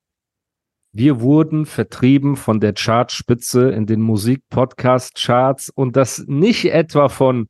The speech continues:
Bushido, dem ich das gegönnt hätte auch,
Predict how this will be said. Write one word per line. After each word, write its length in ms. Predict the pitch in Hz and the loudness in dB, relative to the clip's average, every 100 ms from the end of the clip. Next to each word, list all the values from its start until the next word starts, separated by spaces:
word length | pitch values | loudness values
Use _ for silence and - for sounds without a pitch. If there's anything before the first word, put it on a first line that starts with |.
| _ _ _ _ | _ _ _ _
Bushido, 720 | - 107 - 156 151 156 170 - _ _ - | -6 -4 2 2 4 4 2 -4 _ _ -4
dem 120 | 104 | -2
ich 100 | 104 | -2
das 180 | 107 104 | -2 -2
gegönnt 380 | 90 107 123 123 | -2 0 0 0
hätte 240 | 127 131 | 0 0
auch, 340 | 117 117 120 | 2 2 0